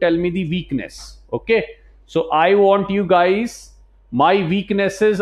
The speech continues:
are my strength। ये तो बिल्कुल जचा नहीं मुझे आंसर, I didn't like this at all। और guys, make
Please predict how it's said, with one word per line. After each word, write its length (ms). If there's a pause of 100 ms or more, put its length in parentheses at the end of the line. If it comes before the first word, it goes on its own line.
are 200
my 240
strength। 600 (140)
ये 160
तो 160
बिल्कुल 460
जचा 340
नहीं 140
मुझे 240
आंसर, 520
I 140
didn't 220
like 260
this 160
at 220
all। 80 (760)
और 160
guys, 340 (100)
make 220